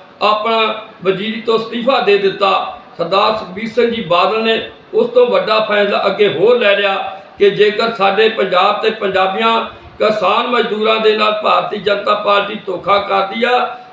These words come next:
ਧੱਕਾ ਕਰਦੀ ਆ, ਤੇ ਫਿਰ ਸਾਡਾ ਇਹਨਾਂ ਦੇ ਨਾਲ ਕਿਸੇ ਕਿਸਮ ਦਾ ਕੋਈ ਸਮਝੌਤਾ ਨਹੀਂ ਹੋਵੇਗਾ। ਮੇਰੀ ਹੁਣ ਹੱਥ ਜੋੜ ਕੇ ਇਹ ਸਾਰੇ ਕਿਸਾਨ ਮਜ਼ਦੂਰ ਜਥੇਬੰਦੀਆਂ ਨੂੰ ਬੇਨਤੀ ਆ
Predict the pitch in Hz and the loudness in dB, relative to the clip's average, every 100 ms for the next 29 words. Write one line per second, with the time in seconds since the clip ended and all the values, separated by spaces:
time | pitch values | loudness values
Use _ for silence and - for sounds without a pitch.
0 | - 185 - 220 214 208 202 208 240 247 | -6 -4 0 0 0 0 -2 -2 0 2
1 | 247 - - - - - - 220 214 - | 0 -2 -8 -16 -4 -2 2 2 2 2
2 | 196 196 214 214 208 208 196 196 196 196 | 0 2 0 0 0 0 2 2 2 0
3 | 190 190 202 - - 190 185 185 - 190 | -2 -4 -4 -4 -8 -8 -4 -2 0 -2
4 | 185 190 170 170 165 180 180 180 175 165 | -2 -6 0 0 0 -2 0 0 -2 -4
5 | 175 175 220 220 - - - - 165 202 | -4 0 2 2 0 -10 -18 -6 2 2
6 | 214 214 208 196 190 - 196 196 196 - | 2 -2 -2 -2 -2 -2 -2 0 0 2
7 | 202 202 - - - - 226 302 311 214 | 2 2 -2 -12 -16 0 2 2 -2 -2
8 | 214 220 214 - - - - - - 202 | 2 4 2 0 -12 -20 -20 -20 -14 -10
9 | 196 202 208 214 214 180 208 208 202 - | -2 0 0 0 0 0 0 0 0 -6
10 | - - 196 214 220 202 196 214 214 185 | -16 -6 -2 0 0 0 0 0 0 0
11 | 190 190 208 214 202 | 0 -2 -2 0 0